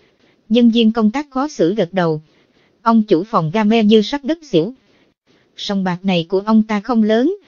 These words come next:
chín mươi tỷ đã gấp đôi toàn bộ tài sản của ông ta rồi. Trừ đi sáu tỷ tôi nợ ông, ông chỉ cần đưa chúng tôi tám mươi tư tỷ là được, nhanh đi lấy tiền đi, chúng tôi còn chờ về nhà ngủ đây. Tôn Ngờ Quy cười. Ông chủ phòng game đảo mắt,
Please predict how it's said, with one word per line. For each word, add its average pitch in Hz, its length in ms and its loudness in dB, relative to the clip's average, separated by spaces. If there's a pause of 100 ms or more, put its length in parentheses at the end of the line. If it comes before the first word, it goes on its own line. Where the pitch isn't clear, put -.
(120)
chín 262 160 2
mươi 339 180 0
tỷ 214 200 0
đã 185 140 -2
gấp 262 180 -4
đôi 226 180 0
toàn 180 280 -2
bộ 170 180 0
tài 175 200 -4
sản 175 320 -2
của 202 140 -2
ông 214 220 2
ta 214 200 -2
rồi. 165 320 -2 (640)
Trừ 202 160 4
đi 208 140 0
sáu 247 320 -4
tỷ 190 140 -2
tôi 233 220 2
nợ 156 240 0
ông, 202 240 4 (260)
ông 226 220 4
chỉ 202 200 0
cần 180 280 0
đưa 240 140 2
chúng 269 220 0
tôi 233 200 2
tám 240 220 -2
mươi 285 160 -2
tư 233 140 2
tỷ 202 160 -2
là 220 160 -2
được, 156 300 0 (200)
nhanh 240 240 4
đi 220 120 2
lấy 254 240 -2
tiền 165 240 0
đi, 214 260 0 (220)
chúng 285 180 0
tôi 233 200 4
còn 170 260 -2
chờ 170 300 0
về 170 140 2
nhà 165 180 -2
ngủ 160 240 0
đây. 214 300 0 (600)
Tôn 233 200 4
Ngờ 175 220 2
Quy 240 180 0
cười. 170 280 -2 (600)
Ông 226 200 6
chủ 190 220 2
phòng 175 300 -2
game 214 280 2
đảo 170 220 0
mắt, 277 220 0